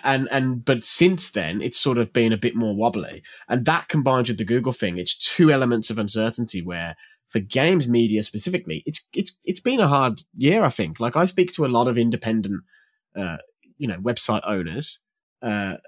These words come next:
because the, the safety in numbers, right? So if you run a website like R P G Site, the easiest thing to do is to chat to people who have similar sites of similar sizes, compare notes, make sure you're not getting screwed on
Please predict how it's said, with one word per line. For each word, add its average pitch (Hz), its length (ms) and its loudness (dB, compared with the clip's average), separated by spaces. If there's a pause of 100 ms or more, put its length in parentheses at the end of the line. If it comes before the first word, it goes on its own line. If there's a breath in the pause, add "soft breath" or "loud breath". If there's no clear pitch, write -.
(320)
because 143 540 0 (140)
the, 123 280 0 (720 loud breath)
the 160 60 2
safety 170 400 4
in 131 80 4
numbers, 113 320 2
right? 120 240 0
So - 140 0
if 113 120 0
you 127 120 0
run 147 180 4
a 143 40 6
website 127 360 0
like 107 220 -2
R 107 100 2
P 104 120 -2
G 147 140 4
Site, 120 340 0
the 117 80 -4
easiest 120 400 0
thing 117 140 0
to - 100 -8
do 110 120 0
is 101 100 -4
to - 100 -8
chat - 280 -4
to 110 120 -4
people 101 360 -4
who 101 100 -6
have 101 200 -4
similar 165 340 4
sites 110 360 0
of 110 80 -4
similar 107 280 2
sizes, 101 500 0 (320 loud breath)
compare 135 340 2
notes, 113 360 2
make 113 140 0
sure - 140 0
you're 110 80 2
not 107 140 0
getting 107 160 -2
screwed 104 440 -2
on 92 240 -2